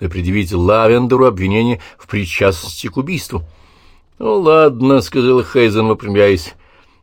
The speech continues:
"Давайте посмотрим, что там ещё". Они вошли в третью пещеру. Она оказалась намного меньше первых двух и поразила шерифа своим интерьером.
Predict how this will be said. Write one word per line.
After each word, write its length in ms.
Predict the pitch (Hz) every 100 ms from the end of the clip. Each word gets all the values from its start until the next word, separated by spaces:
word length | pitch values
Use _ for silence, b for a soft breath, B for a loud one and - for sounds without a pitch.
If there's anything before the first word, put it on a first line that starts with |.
| -
"Давайте 480 | - 160 190 147 -
посмотрим, 640 | 156 - 151 160 160 147
что 140 | 135
там 120 | 127
ещё". 540 | 117 85 - 98 92 85 b b b b b _ _ _ _ _ _ _ _ _ _ _ _ _ _ _ _
Они 220 | 120 180 220
вошли 280 | 208 208
в 80 | 202
третью 640 | - 175 175 160 - 143
пещеру. 680 | 135 131 - - 117 95 - -
Она 340 | 107 165 180
оказалась 640 | 160 143 143 170 160 - -
намного 600 | 135 139 143 127 120 -
меньше 560 | 117 117 120 110 -
первых 480 | 95 107 101 98 90
двух 300 | 87 175 - B B B
и 40 | -
поразила 460 | 104 92 101 101
шерифа 360 | 90 101 110 -
своим 280 | 113 107 -
интерьером. 760 | 120 113 - 120 101 95 87